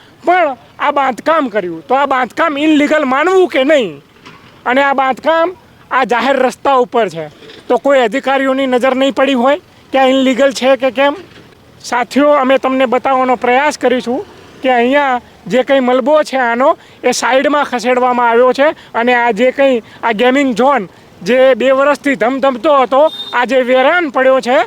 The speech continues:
આ ગેમિંગ ઝોનની અંદર અત્યારે તમે જોઈ શકો છો કે માત્ર ને માત્ર પોલીસ અધિકારીઓ અને ફોરેન્સિક ટીમ કામ કરી રહી છે. અહીંયા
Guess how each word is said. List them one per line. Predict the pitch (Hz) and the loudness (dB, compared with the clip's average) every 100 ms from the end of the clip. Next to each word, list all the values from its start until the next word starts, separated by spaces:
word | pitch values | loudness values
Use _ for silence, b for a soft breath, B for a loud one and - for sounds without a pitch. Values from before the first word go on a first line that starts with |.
| - B | -4 B
આ | - 233 | -4 -2
ગેમિંગ | 214 254 262 220 | 0 0 0 0
ઝોનની | 240 262 269 254 | 0 0 0 0
અંદર | 247 240 269 240 240 B B | 0 0 0 0 -4 B B
અત્યારે | - - 254 240 | -6 -2 0 0
તમે | 233 240 233 | 0 -2 0
જોઈ | 254 294 | 0 0
શકો | 240 226 240 | -2 0 0
છો | 220 233 269 B B | 2 0 0 B B
કે | 247 | -2
માત્ર | 220 226 277 269 269 | 0 -2 -2 0 0
ને | 254 | 0
માત્ર | 233 247 269 240 220 - B B | 0 -2 -2 0 -2 -4 B B
પોલીસ | - 262 294 - | -2 0 0 -2
અધિકારીઓ | 226 262 262 262 254 269 277 B | -2 -2 -2 -2 0 0 0 B
અને | 220 240 | -2 -2
ફોરેન્સિક | 226 233 254 262 226 247 - - | -2 0 0 0 -2 -8 -8 -4
ટીમ | 330 277 | -4 -2
કામ | 247 240 | -4 -4
કરી | 214 220 | -4 -2
રહી | 226 220 | 2 0
છે. | 220 247 294 B B | 0 -2 -2 B B
અહીંયા | 233 240 220 | 0 2 0